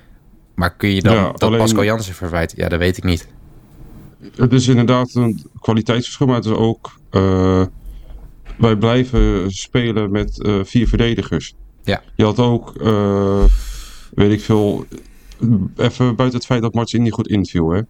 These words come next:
Speaker 2: Stel je, en je vond Penetra bij wijze van ook heel slecht spelen, dan, eh, haal je Klaasie maar als, eh,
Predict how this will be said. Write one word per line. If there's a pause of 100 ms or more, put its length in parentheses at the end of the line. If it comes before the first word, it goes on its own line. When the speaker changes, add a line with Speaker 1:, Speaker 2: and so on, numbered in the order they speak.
(600)
Speaker 2:
Stel
je,
en
je
vond
Penetra
bij
wijze
van
ook
heel
slecht
spelen, (240)
dan,
eh,
haal
je
Klaasie
maar
als,
eh,